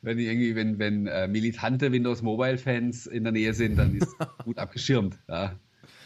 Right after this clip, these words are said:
Speaker 1: Tritt er wahrscheinlich nur noch mit Helm auf oder im Imkeranzug oder so, ja.
Speaker 2: <laughs>
Speaker 1: Uli,
Speaker 2: Ja.
Speaker 1: aber jetzt, ähm, ja, dass du zu deiner Regierung kommst und, ähm, ja,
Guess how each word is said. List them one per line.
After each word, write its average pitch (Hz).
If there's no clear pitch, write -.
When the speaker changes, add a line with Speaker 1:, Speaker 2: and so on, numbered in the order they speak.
Speaker 1:
Tritt 110
er 107
wahrscheinlich 101
nur 104
noch 110
mit 104
Helm 95
auf 101
oder 101
im 101
Imkeranzug 117
oder 101
so, 101
ja. 76
Speaker 2:
<laughs> 123
Speaker 1:
Uli, 262
Speaker 2:
Ja. -
Speaker 1:
aber 175
jetzt, 175
ähm, 143
ja, 104
dass 110
du 190
zu 180
deiner 156
Regierung 156
kommst 151
und, 117
ähm, 107
ja, 90